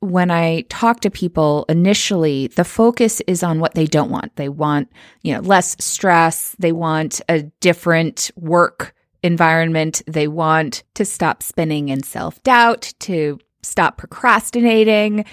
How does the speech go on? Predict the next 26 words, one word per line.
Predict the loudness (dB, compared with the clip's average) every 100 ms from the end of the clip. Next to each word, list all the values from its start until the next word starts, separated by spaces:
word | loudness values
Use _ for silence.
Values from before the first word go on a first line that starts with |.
| -20 _ _ _
things | -6 -4 -2 -2
like | -2 -2
that. | -2 -2 -4 -12 _ _ -2
And | 0 0 0 0 -2 -8 _ -8
that's | 0 2 2 2
normal | 4 4 4 2 0
for | -4 -4 0 2
us | 0 -2
to | -4
focus | 0 0 0 0
on | 0
the | -2
things | -2 -4
that | -4 -2
we | -2
don't | 0 -2
want | -2 -6 -6
because | -8 -4 -4
that's | 0 0 -2
the | -4
way | 0 0
our | 0 2
brain | 4 4 4
works. | 0 -4 -6
Our |
brain | -2 0 2 2 2 0